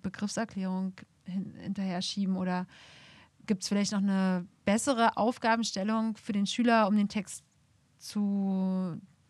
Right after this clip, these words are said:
zu erfassen, ja? Also da muss ich auch einfach ehrlicherweise sagen, ich kann, also ich denk's nicht immer mit, diese sprachsensiblen Aspekte.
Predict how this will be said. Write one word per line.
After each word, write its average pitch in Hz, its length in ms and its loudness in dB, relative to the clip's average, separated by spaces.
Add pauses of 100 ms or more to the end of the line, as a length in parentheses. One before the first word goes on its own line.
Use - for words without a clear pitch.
zu - 140 -8
erfassen, 180 600 -6
ja? 196 320 -6
Also 185 340 -4 (640)
da 190 100 0
muss 196 200 0
ich 208 120 -4
auch - 120 -2
einfach 190 360 -2
ehrlicherweise 190 600 -2
sagen, 190 480 -2 (100)
ich - 160 -10
kann, 202 240 -2
also 202 220 -6
ich - 120 -8
denk's 208 280 -2
nicht 220 180 -4
immer 185 200 -4
mit, 175 300 -10 (140)
diese 175 400 -8
sprachsensiblen 175 2250 -6
Aspekte. - 640 -8